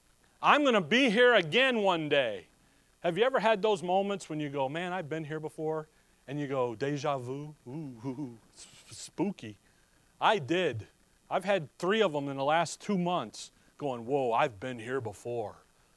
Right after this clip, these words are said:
This is freaky." <laughs> I, I'm, what, and then I'm sitting there going, "Well, what did I do before?" <laughs> Let's not do that again. You know, why? Because what ha-,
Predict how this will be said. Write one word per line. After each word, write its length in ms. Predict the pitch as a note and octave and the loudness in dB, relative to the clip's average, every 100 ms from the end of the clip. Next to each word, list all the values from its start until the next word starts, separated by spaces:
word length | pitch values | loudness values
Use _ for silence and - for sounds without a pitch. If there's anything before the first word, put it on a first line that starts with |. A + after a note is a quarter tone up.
| _ _ - | _ _ -8
This 240 | C3+ - | -8 -6
is 160 | G2 - | -12 -14
freaky." 680 | - - B2+ C3+ - G2+ F#2+ E3 D#3+ _ - - - | -16 -12 -8 -8 -10 -18 -14 -14 -14 _ -20 -20 -20
<laughs> 580 | _ _ _ _ _ A#2 | _ _ _ _ _ -12
I, 240 | A#2+ B2+ G#2+ B2+ | -10 -8 -12 -14
I'm, 120 | B2 | -10
what, 280 | A#2+ D3+ B2 | -4 -4 -6
and 140 | C#3 B2 | -14 -2
then 120 | E3 | 0
I'm 140 | D#3 | 0
sitting 220 | - F3+ | -2 -4
there 100 | D#3 | -4
going, 240 | C#3 C3+ B2 | -2 -4 -4
"Well, 140 | B2 | -4
what 100 | C#3 | -2
did 140 | G#3 C3+ | -2 -4
I 80 | |
do 200 | A#2 E3 | -4 -6
before?" 560 | D#3 A2+ D3 D3+ F#2+ F2+ - F3+ - - - - | -4 -6 -6 -8 -8 -10 -10 -14 -14 -20 -20 -20
<laughs> 540 | - - _ _ - | -20 -20 _ _ -10
Let's 160 | F#3+ - | -8 -2
not 180 | E3+ | -2
do 160 | C#3 G#3+ | 0 0
that 220 | C3+ A2+ | 0 -2
again. 380 | A#2+ A#2 G#2+ G2 - - - | -6 -8 -10 -12 -20 -20 -8
You 100 | F3+ | -8
know, 60 | - - - - F#2+ - | -8 -16 -20 -20 -20 -6
why? 320 | G3+ B3+ G#3 | -2 -2 -2
Because 360 | F#3 G#3+ A3 F3 | -2 2 2 4
what 160 | A#3 | 2
ha-, 180 | F#3+ B3 | 2 -4